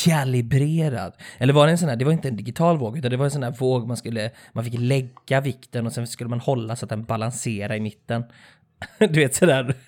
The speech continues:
Speaker 2: men
Speaker 1: Det som finns på G I K.
Speaker 2: det var en riktig våg, tror jag. Eh, men jag vet inte, alltså, de, det kan, det kan ju vara så att vi alla där hade bantat dåligt bara. Eh, och att den var kalibrerad. Men det kändes som att väldigt många tyckte den var väldigt tung.
Speaker 1: Det känns inte som att alla där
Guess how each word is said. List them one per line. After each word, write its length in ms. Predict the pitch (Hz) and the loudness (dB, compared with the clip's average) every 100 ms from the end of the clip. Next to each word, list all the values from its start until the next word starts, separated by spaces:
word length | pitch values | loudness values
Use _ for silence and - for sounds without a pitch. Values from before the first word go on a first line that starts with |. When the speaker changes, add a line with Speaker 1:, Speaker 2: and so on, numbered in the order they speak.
| - - | -20 -16
Speaker 2:
men 160 | - 127 | 2 6
Speaker 1:
Det 100 | 127 | 6
som 100 | 123 | 4
finns 140 | 127 | -2
på 60 | 120 | -4
G 120 | 117 123 | -4 -2
I 200 | 117 113 | -2 -2
K. 120 | 127 | 2
Speaker 2:
det 60 | |
var 300 | 120 117 180 | 6 8 8
en 60 | 208 | 6
riktig 280 | 240 - 117 | 4 0 4
våg, 220 | 175 220 | 4 4
tror 120 | 104 | 2
jag. 160 | 95 90 180 120 110 107 104 | 2 2 -4 -4 -2 -2 -2
Eh, 60 | 107 | -2
men 380 | 113 117 120 | 0 2 2
jag 100 | 120 | 2
vet 300 | 113 131 165 | 2 2 2
inte, 220 | 202 202 139 | 0 0 -2
alltså, 340 | 127 127 127 - - | 2 2 0 -6 -16
de, 380 | 151 120 131 139 | -6 -4 -2 -4
det 80 | 113 | -2
kan, 260 | - 85 82 - | -2 -4 -8 -10
det 80 | |
kan 120 | - 165 | 0 6
ju 40 | |
vara 100 | 143 | 6
så 120 | 120 107 | 6 2
att 240 | 98 - | 0 -8
vi 120 | 113 | -6
alla 540 | 120 113 98 98 98 101 | 0 2 4 4 4 4
där 200 | 101 92 | 2 2
hade 180 | 101 | 0
bantat 420 | 98 104 95 95 110 | 2 2 2 -2 0
dåligt 360 | 104 95 131 | 0 2 0
bara. 240 | 127 95 - _ _ | 0 -2 -6 _ _
Eh, 300 | 113 101 101 | -8 -6 -6
och 80 | 101 | -6
att 80 | 92 | -4
den 120 | 90 | 0
var 100 | 107 | 0
kalibrerad. 420 | 143 139 101 92 | 2 0 0 0
Men 100 | 98 | 0
det 80 | 101 | 0
kändes 500 | - 131 117 123 135 | 4 4 4 4 2
som 140 | 123 101 | 2 2
att 260 | 101 - | 0 -6
väldigt 380 | 107 120 107 110 | 0 2 2 2
många 180 | 120 95 | 2 0
tyckte 220 | 98 104 | -2 -6
den 80 | 98 | -4
var 80 | 95 | -4
väldigt 220 | 95 92 | -6 -4
tung. 180 | 98 95 - - - - - - - - - - - | -6 -6 -14 -20 -20 -20 -20 -20 -20 -20 -20 -20 -4
Speaker 1:
Det 100 | 139 | 0
känns 180 | 151 151 | 4 4
inte 180 | 131 120 | 2 2
som 160 | 131 | 2
att 120 | 123 | 2
alla 460 | - 147 120 113 123 | 4 4 4 2 2
där 460 | 117 113 104 107 | 2 0 0 -4